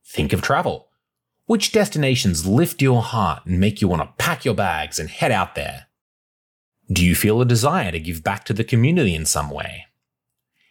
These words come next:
Our society is run on the work of volunteers in so many different ways.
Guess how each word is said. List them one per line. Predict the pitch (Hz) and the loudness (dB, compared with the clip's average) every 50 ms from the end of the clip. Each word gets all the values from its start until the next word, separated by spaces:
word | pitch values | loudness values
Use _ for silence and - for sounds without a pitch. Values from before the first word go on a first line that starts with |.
| _ - | _ -2
Our | 120 139 160 156 | 0 0 0 0
society | - - - - 120 113 110 107 107 101 90 | 0 0 0 2 2 2 2 2 2 2 2
is | 82 80 | 0 0
run | 80 78 90 104 127 139 | 0 0 0 2 2 0
on | 143 131 | 2 0
the | 113 | 0
work | 95 90 92 90 90 - - | 2 2 2 2 0 0 -2
of | 92 76 | -4 -2
volunteers | 71 80 82 85 80 80 - - 107 98 95 92 90 - | 0 0 0 0 0 -2 0 0 2 2 2 2 0 0
in | - - 82 80 | -2 -4 -4 -2
so | - - - - - - - 190 175 170 | 0 0 2 2 2 2 2 2 2 2
many | 139 123 113 104 90 | 2 2 2 2 0
different | 92 82 - 92 85 | 0 -2 -4 -6 -6
ways. | 80 80 80 78 - - - - - - - - | -4 -6 -6 -6 -8 -8 -6 -4 -4 -4 -6 -10